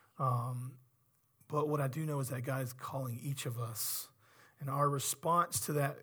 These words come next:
call, um, is really just to alert us to the fact that he is in our lives, right? That he is present with us.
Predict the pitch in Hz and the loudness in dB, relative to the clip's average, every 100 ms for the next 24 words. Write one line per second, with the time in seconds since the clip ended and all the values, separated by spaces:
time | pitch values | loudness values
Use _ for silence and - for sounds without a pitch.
0 | - - - 170 135 123 139 - - _ | -16 -4 2 4 4 2 0 -4 -18 _
1 | - - - _ _ _ - 135 123 117 | -20 -20 -20 _ _ _ -2 2 4 2
2 | 117 113 - - _ _ _ _ _ _ | -2 -4 -10 -20 _ _ _ _ _ _
3 | _ _ _ - 151 147 143 151 180 165 | _ _ _ -8 -2 0 2 6 6 6
4 | 135 123 143 - - 139 131 147 143 135 | 4 4 0 -2 -4 -2 0 0 0 -2
5 | - 127 123 143 135 - 117 - 147 139 | -4 -6 -4 -6 -6 -8 -14 -10 -2 0
6 | 127 123 - _ _ _ _ _ _ _ | 0 -2 -6 _ _ _ _ _ _ _
7 | _ - 147 147 143 131 139 139 117 - | _ -10 -4 2 2 4 2 0 -2 -8
8 | - 120 143 139 120 135 123 - - 147 | -6 -2 0 -2 -2 -2 -2 -4 2 2
9 | 135 143 143 135 113 135 - | 2 -2 -4 -2 -6 -6 -8